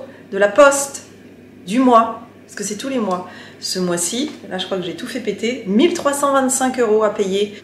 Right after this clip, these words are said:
d'envoi colis. C'est beau. Parce que ça a augmenté. Bah oui, bien sûr, sinon c'est pas drôle, en janvier. Tout augmente, tout a augmenté. Et moi je le ressens, hein, dans la comptabilité, trésorerie et compagnie, laisse tomber.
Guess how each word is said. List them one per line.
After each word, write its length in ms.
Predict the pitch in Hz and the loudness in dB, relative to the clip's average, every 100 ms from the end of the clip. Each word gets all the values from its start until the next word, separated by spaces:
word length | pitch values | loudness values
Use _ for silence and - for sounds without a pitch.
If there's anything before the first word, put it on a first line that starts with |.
| 180 | -12
d'envoi 380 | 202 190 185 190 | -10 -6 -4 -4
colis. 380 | 196 190 196 - - - | -6 -8 -10 -16 -20 -20
C'est 180 | - 208 | -12 -10
beau. 140 | 160 156 - - - - - - - - - | -10 -14 -18 -20 -20 -20 -20 -20 -20 -20 -18
Parce 160 | - | -14
que 80 | - | -6
ça 140 | 180 190 | 0 0
a 20 | |
augmenté. 500 | 190 226 247 311 302 - | 2 -2 -2 -2 -4 -8
Bah 200 | 160 156 | -10 -6
oui, 280 | 185 196 196 | -6 -6 -8
bien 160 | 165 165 | -8 -10
sûr, 260 | - 208 | -10 -10
sinon 160 | - 180 | -8 -10
c'est 140 | 180 | -10
pas 100 | 180 | -8
drôle, 280 | 180 208 233 | -6 -2 -2
en 80 | 196 | -2
janvier. 400 | 180 185 185 233 - - - - | -4 -6 -4 -8 -10 -16 -18 -10
Tout 340 | - 330 370 359 | 0 6 6 6
augmente, 460 | 277 247 254 254 254 - - | 0 2 2 2 0 -10 -8
tout 300 | 262 294 254 | -6 -2 0
a 60 | |
augmenté. 440 | 226 214 208 214 214 - - - - - | 0 0 -2 -2 -4 -4 -14 -16 -12 -4
Et 260 | 185 185 | 2 2
moi 120 | 185 233 | 4 2
je 80 | |
le 60 | 233 | 0
ressens, 320 | 233 - 202 | -4 -4 -4
hein, 60 | 220 | -2
dans 80 | 196 | 2
la 200 | 196 202 - | 4 2 -2
comptabilité, 640 | 196 202 185 185 - 214 | -4 -4 -2 -2 0 0
trésorerie 640 | 214 190 180 185 185 202 | -2 -6 -4 -4 -4 -6
et 40 | 190 | -6
compagnie, 500 | 185 185 190 202 214 | -6 -4 -4 -4 -4
laisse 520 | 226 269 285 294 - | -4 -4 -6 -8 -12
tomber. 320 | 294 262 214 | -8 -6 -6